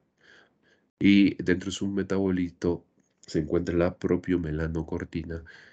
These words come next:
que es la que básicamente ocasiona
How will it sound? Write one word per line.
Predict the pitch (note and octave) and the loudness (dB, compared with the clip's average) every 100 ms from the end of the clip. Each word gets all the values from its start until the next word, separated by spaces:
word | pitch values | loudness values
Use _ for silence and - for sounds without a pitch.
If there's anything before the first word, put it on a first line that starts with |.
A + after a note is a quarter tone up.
| _ | _
que | - | 0
es | F2 | 2
la | E2+ E2+ E2 | 2 0 0
que | - F2+ F2+ F2 - _ _ - | -2 2 2 0 -6 _ _ -6
básicamente | E2+ E2+ E2 D#2 D2+ D#2 D#2 D2 E2 D#2 - - _ - | -2 -2 -2 -6 -2 0 -2 -2 -2 -2 -6 -18 _ -6
ocasiona | D#2+ - D#2 D2 - E2 D#2+ D#2 D2+ | -4 -2 -4 -4 0 2 2 0 -4